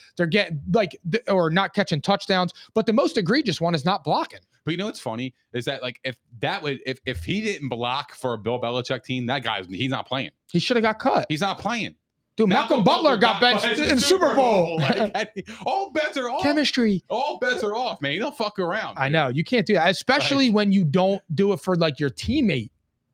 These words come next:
Speaker 2: Yeah.
Speaker 1: If you don't do it for your teammate,
Speaker 2: Yeah,
Speaker 1: dude.
Speaker 2: then you're, yeah, then you're,
Speaker 1: That's what
Speaker 2: you're,
Speaker 1: I'm
Speaker 2: you're
Speaker 1: saying. That's what's
Speaker 2: selfish, yeah.
Speaker 1: crazy to me. That's what's crazy to me.
Speaker 2: Yeah.
Speaker 1: Um,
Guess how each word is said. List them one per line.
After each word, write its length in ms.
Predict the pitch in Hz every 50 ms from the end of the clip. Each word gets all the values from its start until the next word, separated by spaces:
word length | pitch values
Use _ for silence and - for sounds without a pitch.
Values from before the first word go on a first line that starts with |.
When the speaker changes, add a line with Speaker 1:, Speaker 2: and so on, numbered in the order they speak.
| _ _ _ _ _ _ _ _ _ _ _ _
Speaker 2:
Yeah. 140 | 92 95 101
Speaker 1:
If 60 | 190 254
you 40 |
don't 140 | 285 285 233
do 140 | 320 311 311
it 60 | 269
for 120 | - 285 269
your 140 | 240 214
teammate, 420 | 147 - - 247 277 294 302 311 311
Speaker 2:
Yeah, 80 | 247
Speaker 1:
dude. 320 | - 311 320 320 311 262 -
Speaker 2:
then 240 | 123 127 123 120 120
you're, 180 | 117 123 127 -
yeah, 260 | 139 120 85 80 87
then 240 | 92 104 107 107 104
you're, 180 | - - - 220
Speaker 1:
That's 180 | 233 277 -
what 60 | 302
Speaker 2:
you're, 40 | 277 254
Speaker 1:
I'm 20 |
Speaker 2:
you're 40 | 208
Speaker 1:
saying. 300 | 175 240 247 220 175 156 175
That's 180 | 202 240 -
what's 140 | 240 214 -
Speaker 2:
selfish, 200 | - 202 190 196
yeah. 20 | 196
Speaker 1:
crazy 120 | 160 151 131
to 40 | 120
me. 220 | 113 107 98 92 -
That's 200 | 160 196 196 214
what's 140 | 175 -
crazy 320 | - 170 165 160 147 139 117
to 60 | 110
me. 140 | 107 104 98 - _ _ _ _ _ _
Speaker 2:
Yeah. 280 | 175 160 160 160 160 160
Speaker 1:
Um, 180 | 160 156 147